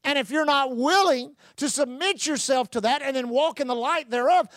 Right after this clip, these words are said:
then you can get the car off of you. But the problem is, it's gonna get right back on you as soon as that which you've depended on ministering the power to you walks off.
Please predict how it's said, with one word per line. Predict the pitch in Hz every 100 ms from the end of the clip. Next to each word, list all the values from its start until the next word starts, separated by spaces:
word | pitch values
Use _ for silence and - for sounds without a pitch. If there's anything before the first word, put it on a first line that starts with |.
| -
then | 285 277
you | 320
can | 294
get | 262 269
the | -
car | 233 269 277
off | 302 381 247
of | 240
you. | 196 247 262 -
But | - 254
the | 262
problem | - 311 392 302 247
is, | 277 - _ -
it's | 302
gonna | 302 277
get | 247 262
right | 269 269
back | 277 277
on | 339 370 302
you | 285
as | 285
soon | 285 294
as | 254
that | 262 285
which | 277 -
you've | 240 220
depended | 214 208 359 349 262
on | 254 254 - -
ministering | 262 285 - 262
the |
power | 254 254 262
to | 247 285 311
you | 262
walks | 233 254 240 262
off. | 226 135